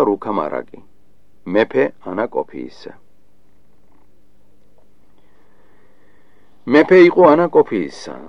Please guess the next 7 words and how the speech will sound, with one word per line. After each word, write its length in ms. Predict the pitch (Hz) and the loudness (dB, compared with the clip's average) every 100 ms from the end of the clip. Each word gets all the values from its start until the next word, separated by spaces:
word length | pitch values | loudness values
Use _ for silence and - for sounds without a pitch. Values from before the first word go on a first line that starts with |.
| - 95 | -18 -2
მრავალი 520 | 110 127 131 127 139 - - - | 4 6 6 6 2 0 -8 -2
ერი 320 | 110 120 127 | 4 6 6
მონებდა 520 | 120 127 139 143 147 156 | 4 4 4 0 0 0
და 100 | 170 | 0
ყოველი 360 | - 113 107 110 | 2 2 4 2
კაცი 260 | 110 110 131 92 | -4 -6 -4 -4
უყვარდა. 460 | - 92 - - | -4 -8 -10 -18